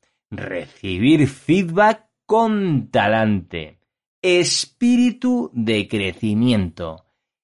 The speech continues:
Y saber decir que no cuando hay que decir que no. Continuamos con las habilidades de producto. Ser un miembro más del equipo de producto.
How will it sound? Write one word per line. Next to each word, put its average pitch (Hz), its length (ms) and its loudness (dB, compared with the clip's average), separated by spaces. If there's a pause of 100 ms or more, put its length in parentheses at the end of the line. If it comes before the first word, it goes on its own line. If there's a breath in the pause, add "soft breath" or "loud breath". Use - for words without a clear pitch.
(140)
Y 320 220 4
saber 156 540 2
decir 139 520 -2
que 101 160 -2
no 156 540 0
cuando 107 720 0
hay 180 240 2
que 127 180 0
decir 151 560 -2 (100)
que 87 200 -12
no. 85 300 -8 (1040)
Continuamos 226 1080 2
con 139 180 2
las 127 220 0
habilidades 147 760 -2
de 117 140 -4
producto. 98 720 -8 (680)
Ser 233 540 0 (140)
un 247 520 6
miembro 131 720 6
más 160 520 2
del 120 380 2
equipo 202 640 -2
de 147 200 2
producto. 98 960 -4